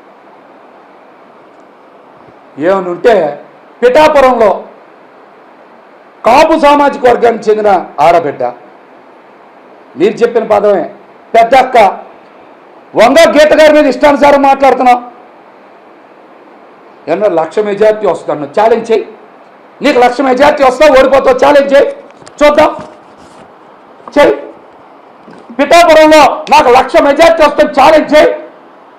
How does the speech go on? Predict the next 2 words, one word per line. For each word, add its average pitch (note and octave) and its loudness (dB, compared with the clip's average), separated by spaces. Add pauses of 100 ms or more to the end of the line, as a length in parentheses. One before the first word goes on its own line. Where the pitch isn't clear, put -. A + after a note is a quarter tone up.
(340)
చూద్దాం. D#4 2 (2500)
ఆ? G3+ 4